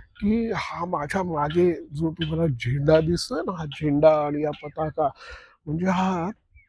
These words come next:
छोटा पहिला मारुती आहे परमहंस नगरचा,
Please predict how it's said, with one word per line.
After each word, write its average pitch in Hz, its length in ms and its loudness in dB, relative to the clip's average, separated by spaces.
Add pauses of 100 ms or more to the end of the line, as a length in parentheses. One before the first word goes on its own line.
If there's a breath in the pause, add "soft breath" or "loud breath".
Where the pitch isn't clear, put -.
(120)
छोटा 160 320 2
पहिला 160 380 2
मारुती 151 500 4
आहे 151 160 2
परमहंस 160 920 4
नगरचा, 147 600 4